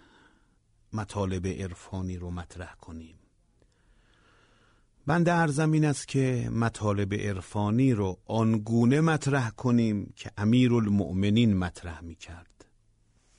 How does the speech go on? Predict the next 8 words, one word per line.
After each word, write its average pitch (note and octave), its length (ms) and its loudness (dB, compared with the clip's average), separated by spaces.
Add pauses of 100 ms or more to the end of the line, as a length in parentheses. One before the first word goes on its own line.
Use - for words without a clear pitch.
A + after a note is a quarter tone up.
(2250)
خطبهٔ A2 560 -2
متقین A2+ 800 0 (540)
در G#2 160 -4
حقیقت G2+ 560 -4 (100)
درس B2 420 -4 (1600)
عرفانی C3 720 2
است - 240 -8
که A#2 320 -2